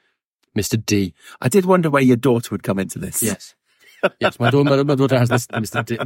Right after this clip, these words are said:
Speaker 1: D-, Mister D on some
Speaker 2: Yeah, yeah.
Speaker 1: sometimes.
Speaker 2: Nice.
Speaker 1: Uh, so
Speaker 2: Okay.
Speaker 1: it's his first album after, uh, pre-, two previous mix-,
Speaker 2: Yeah.
Speaker 1: mixtape albums.
Speaker 2: Right.
Speaker 1: We're back to mixtape albums again. We're, we're, we're familiar with that.
Speaker 2: Sometimes it works.
Speaker 1: Yeah.
Speaker 2: Yeah.
Speaker 1: And actually, well, I think it works well. This is, this is a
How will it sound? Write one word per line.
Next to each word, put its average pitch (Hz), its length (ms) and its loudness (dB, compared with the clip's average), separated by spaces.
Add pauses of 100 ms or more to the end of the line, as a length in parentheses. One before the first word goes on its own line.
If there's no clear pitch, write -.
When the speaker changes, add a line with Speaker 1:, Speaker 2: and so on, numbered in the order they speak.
Speaker 1:
D-, 123 180 -8
Mister 131 260 -4
D 117 240 -4
on 104 140 -6
some 104 140 -4
Speaker 2:
Yeah, 110 160 2
yeah. 92 180 -8
Speaker 1:
sometimes. 95 400 -14
Speaker 2:
Nice. 110 440 -10
Speaker 1:
Uh, - 60 -12
so 123 120 2
Speaker 2:
Okay. 185 120 4
Speaker 1:
it's 190 80 4
his 226 120 2
first 240 240 0
album 170 220 0
after, 139 480 2
uh, - 100 -12 (160)
pre-, 143 180 -2
two - 200 -2
previous 117 300 -2
mix-, - 460 -4
Speaker 2:
Yeah. 117 180 0
Speaker 1:
mixtape 123 280 0
albums. 131 380 -2 (240)
Speaker 2:
Right. 123 300 -2 (580)
Speaker 1:
We're 110 80 -6
back 127 240 -2
to - 60 0
mixtape 127 400 2
albums 123 280 0
again. 135 320 0
We're, 120 140 -2
we're, 113 240 -4 (120)
we're 123 80 -12
familiar 135 260 4
with 123 80 2
that. 175 160 0 (200)
Speaker 2:
Sometimes 165 420 -2
it 92 60 -6
works. - 300 -12 (360)
Speaker 1:
Yeah. 185 160 0 (380)
Speaker 2:
Yeah. 123 140 0 (160)
Speaker 1:
And 190 140 -12 (800)
actually, 175 440 2
well, 143 220 2
I 151 80 0
think 147 160 0
it 123 60 -2
works 131 180 4
well. 208 100 2
This 139 340 -6
is, 180 200 -6
this 190 180 0
is 208 120 -2
a 139 360 0